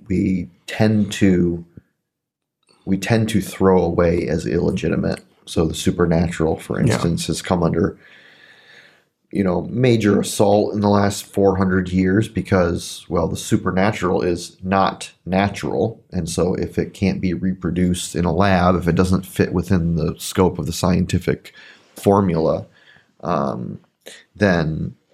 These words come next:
Speaker 1: then it can't possibly be real. And I think that with mental health issues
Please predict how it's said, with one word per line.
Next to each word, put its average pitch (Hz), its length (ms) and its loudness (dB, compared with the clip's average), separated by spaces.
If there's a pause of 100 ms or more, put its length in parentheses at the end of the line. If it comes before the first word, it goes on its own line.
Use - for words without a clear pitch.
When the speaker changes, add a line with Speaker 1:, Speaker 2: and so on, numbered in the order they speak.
(180)
Speaker 1:
then 87 180 0
it 85 140 -4
can't 98 280 -2
possibly 82 500 -4
be 76 180 -2
real. 92 460 4 (420)
And 98 100 -2
I 98 80 2
think 107 280 -2
that 95 200 2
with 92 220 -2
mental 101 280 0
health 117 340 0
issues 85 600 -4